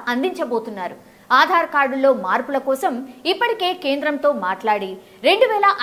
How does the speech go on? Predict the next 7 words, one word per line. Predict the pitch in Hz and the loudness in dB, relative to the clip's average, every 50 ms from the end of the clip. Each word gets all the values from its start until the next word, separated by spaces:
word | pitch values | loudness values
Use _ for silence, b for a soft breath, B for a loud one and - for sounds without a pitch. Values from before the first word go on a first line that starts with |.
| 262 | 0
ఐదు | 294 277 330 311 | 0 0 -2 -4
వందల | 302 277 285 254 247 247 - 233 | -4 -4 -4 -4 -4 -4 -6 -8
సెంటర్లు | 214 233 233 269 262 262 330 359 302 415 | -8 -4 -4 -4 -2 -2 -2 -2 -2 -2
ఏర్పాటు | 262 254 - 339 339 339 339 339 | -2 -2 -2 -4 -4 -4 -4 -4
చేయించారు. | 320 302 294 277 277 254 - - - B B B B B - 311 | -4 -4 -4 -4 -4 -4 -4 -6 -10 B B B B B 2 4
వాటికి | 339 415 453 480 - 403 - - | 4 4 2 -2 -6 -10 -8 -6
సంబంధించిన | 277 262 294 339 330 311 294 277 277 285 262 | -6 -4 -4 -4 -4 -4 -6 -6 -6 -6 -4